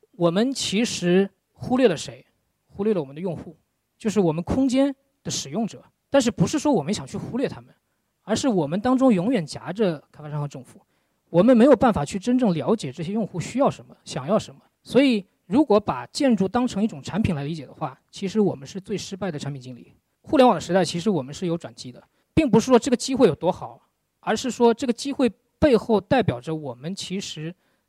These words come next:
能够去以这样的一种方式更加直面用户，我们以用户体验或者说用户的需求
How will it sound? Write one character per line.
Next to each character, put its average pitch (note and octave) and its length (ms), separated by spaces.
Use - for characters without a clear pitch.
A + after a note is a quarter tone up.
能 D3 200
够 A#3+ 180
去 E3+ 340
以 C#3 160
这 A#3 120
样 G#3+ 60
的 F3 60
一 - 20
种 C#3 60
方 G3 200
式 D#3+ 260
更 G3 200
加 F#3 100
直 E3 220
面 F3+ 160
用 F3 160
户， D#3 220
我 D#3+ 140
们 G#3+ 100
以 E3+ 180
用 A3 220
户 - 160
体 - 260
验 F3 160
或 G3 160
者 E3 40
说 F3 160
用 G#3+ 180
户 F#3+ 140
的 D#3+ 60
需 B3+ 160
求 D#3 260